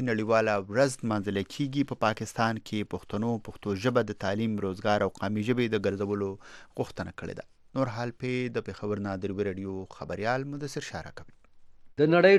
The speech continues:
Speaker 2: ټول کارپوهان په دې موافق دي چې یو ماشوم خپلې مورنۍ ژبې کې څومره په اسانه زده کړې او تربیه ترلاسه کولی شي، هغه بلې ژبې کې نشي کولی. او ماشومانو ته مورنو ژبو کې د زده کړو ورکولو اهمیت لپاره د ملګرو ملتونو یونیسکو یوویشتمه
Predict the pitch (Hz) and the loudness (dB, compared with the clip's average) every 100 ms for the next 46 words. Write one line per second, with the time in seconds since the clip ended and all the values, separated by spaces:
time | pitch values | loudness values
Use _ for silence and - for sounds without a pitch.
0 | 190 180 180 175 165 156 143 160 151 156 | 12 10 12 10 10 8 10 8 6 4
1 | 156 156 151 139 143 147 156 143 151 139 | 4 6 6 6 4 0 0 0 4 4
2 | 135 123 - 147 143 - 151 151 135 135 | 4 2 2 0 0 2 2 4 4 6
3 | 127 139 151 120 131 139 123 - 147 139 | 6 6 4 2 0 0 0 0 4 4
4 | 135 127 123 - 151 156 120 - 139 147 | 4 -2 -2 0 2 4 2 2 2 2
5 | 156 131 120 120 104 131 151 143 135 117 | 2 2 2 0 2 0 2 2 2 2
6 | 120 113 117 135 175 170 185 127 139 143 | -2 -2 0 2 2 2 0 2 2 4
7 | 156 135 139 165 196 156 110 120 120 110 | 2 0 -2 0 2 2 0 0 2 4
8 | 107 92 - - - - 117 120 117 131 | 2 -2 -8 -18 -12 -2 0 2 0 0
9 | 123 123 120 123 120 120 123 120 120 120 | 0 2 2 0 2 2 2 2 0 0
10 | 120 120 117 113 98 151 156 156 143 143 | -2 -4 -4 -4 0 0 2 4 4 4
11 | 135 139 151 143 113 127 147 147 143 151 | 2 4 4 2 0 0 0 0 0 2
12 | 147 139 120 117 113 143 147 135 117 - | 2 2 0 0 0 2 4 4 2 0
13 | 143 135 127 117 120 147 - 147 135 113 | 0 2 2 2 2 0 0 0 2 0
14 | 113 - 143 143 | -2 -2 0 0